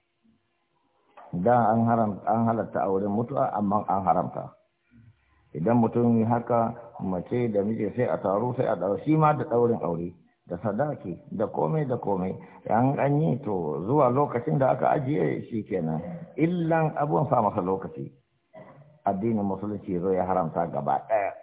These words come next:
ɗungurungum, musamman a faɗan Khaibara. Wala junaha alaikum, ba komai gare ku yanzu, fima taradaitum bihi, auratayyan da kuka yi yarjejeniya da shi.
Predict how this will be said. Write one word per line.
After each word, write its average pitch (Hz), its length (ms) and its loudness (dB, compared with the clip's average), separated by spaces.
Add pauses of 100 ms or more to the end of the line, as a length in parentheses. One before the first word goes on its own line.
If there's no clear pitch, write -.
ɗungurungum, 98 760 0 (500)
musamman 135 540 0
a - 100 2
faɗan 104 280 0
Khaibara. 73 520 -2 (2250)
Wala 151 360 4
junaha 156 580 4
alaikum, 147 560 2 (600)
ba 165 300 4
komai - 460 0
gare 139 300 2
ku 135 120 -2
yanzu, 131 400 2 (500)
fima 127 720 2
taradaitum 110 840 2
bihi, 92 360 -2 (340)
auratayyan 120 760 2
da 104 80 0
kuka 113 240 -2
yi 110 160 2
yarjejeniya 101 1120 0
da 90 100 -2
shi. - 220 -14